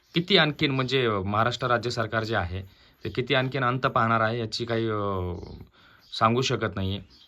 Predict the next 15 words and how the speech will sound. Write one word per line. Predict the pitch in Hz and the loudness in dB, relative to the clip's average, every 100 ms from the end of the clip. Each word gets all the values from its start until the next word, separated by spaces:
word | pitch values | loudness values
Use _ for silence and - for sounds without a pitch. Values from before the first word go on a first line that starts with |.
| - | -2
महाराष्ट्र | 101 113 - 131 | 2 2 2 2
राज्य | 127 131 | 2 0
सरकारला | 135 127 135 139 | -2 -2 -2 0
ह्या | 135 117 | -2 -2
ठिकाणी | 131 135 139 139 | -4 -4 -4 -4
एकच | 127 143 - | -4 -4 -4
विनंती | 135 123 117 117 | -4 -2 -2 0
आहे, | 90 90 117 - _ _ _ _ _ _ - - _ | 0 -2 -8 -10 _ _ _ _ _ _ -20 -20 _
लवकरात | 113 113 117 135 139 147 | 0 2 4 6 6 6
लवकर | 139 131 135 | 2 2 2
मराठा | 135 127 127 | 2 4 6
आरक्षण | 120 120 127 123 | 4 2 -4 -4
हे | 120 120 | -2 -2
जाहीर | 107 101 120 | -2 -2 -2
करावं | 127 117 98 101 | 0 2 4 2